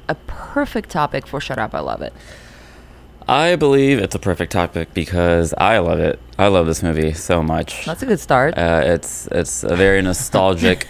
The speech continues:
Speaker 1: <laughs>
Speaker 2: piece of cinema to me. And I feel
Speaker 1: Mm-hmm.
Speaker 2: like it's been, uh, kind of divisive over the years. You know, there's a, a small group of people that absolutely love it. There's a group of people that, uh,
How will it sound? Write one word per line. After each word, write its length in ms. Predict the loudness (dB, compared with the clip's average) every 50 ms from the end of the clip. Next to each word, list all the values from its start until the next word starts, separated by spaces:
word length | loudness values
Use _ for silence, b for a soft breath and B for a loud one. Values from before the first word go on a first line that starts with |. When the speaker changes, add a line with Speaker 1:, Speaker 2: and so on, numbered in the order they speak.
| -14 -12
Speaker 1:
<laughs> 120 | -12 -8 -6
Speaker 2:
piece 380 | -4 0 0 0 0 0 0
of 160 | 0 0 0
cinema 580 | 0 0 0 0 2 2 2 2 0 0 0 -4 -6 -10
to 140 | -8 -4
me. 300 | -4 -2 0 0 -2 -2 -4 B B B B B B B B B
And 120 | 0 0
I 60 | 0
feel 200 | 0 2 2 2
Speaker 1:
Mm-hmm. 60 | 4
Speaker 2:
like 140 | 2 2 0 -2
it's 100 | -4 -2
been, 380 | 0 0 2 2 2 0 0
uh, 400 | 0 0 2 4 4 4 4 2 0
kind 220 | -2 -2 -2 -2
of 60 | 0 -2
divisive 800 | -2 0 0 0 0 0 0 -2 -2 -2 -4 -8 -14 -18 -12 -4
over 260 | -2 0 0 2 0 0
the 120 | 0 0
years. 640 | 0 0 0 0 0 0 0 -2 -2 -4 -8 -12 -16 B B B B B B B B B
You 100 | -6 -4
know, 160 | -2 0 0
there's 240 | 2 2 2 2 2
a, 160 | 2 2 2 2
a 60 | 0 -2
small 280 | -2 -2 0 0 0
group 200 | 0 0 -2 -2
of 100 | -2 -4
people 320 | -2 -2 -2 0 0 0 2
that 100 | 2 0
absolutely 580 | 2 0 0 0 -2 -4 -4 -4 -2 -2 -2 0
love 260 | 0 0 0 0 0
it. 200 | -2 -2 -4 -6 B B B B B B B B B B
There's 300 | -6 -4 -2 -2 -2 -2 -4
a 60 | -4
group 200 | -2 -4 -4 -4
of 80 | -4
people 460 | -4 -4 -6 -4 -2 0 0 2 2 2
that, 500 | 0 0 0 2 2 0 0 0 -2 -2
uh, 400 | -2 -2 -2 0 -2 -2 -2 -4